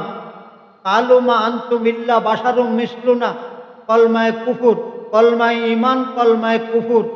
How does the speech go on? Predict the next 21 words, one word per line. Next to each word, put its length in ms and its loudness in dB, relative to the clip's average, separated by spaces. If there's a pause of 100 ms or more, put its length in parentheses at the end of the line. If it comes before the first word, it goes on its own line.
(420)
কলমায়ে 440 2 (120)
কুফর 320 0
যারা 320 0 (100)
কয় 140 2
নবী 320 -2
মুহাম্মদ 600 -2
মুস্তাফা 560 -2
সাল্লাল্লাহু 600 -2
আলাইহি 200 -2
ওয়াসাল্লাম 440 -2
মক্কা 320 -2
নগরের 400 -2
আব্দুল্লাহর 680 0
পুত, 140 0 (480)
এরা 180 2
হইল 340 6
পরিষ্কার 640 0
কাফের, 340 2
এরা 160 2
মুসলমান 520 -4
না। 180 -8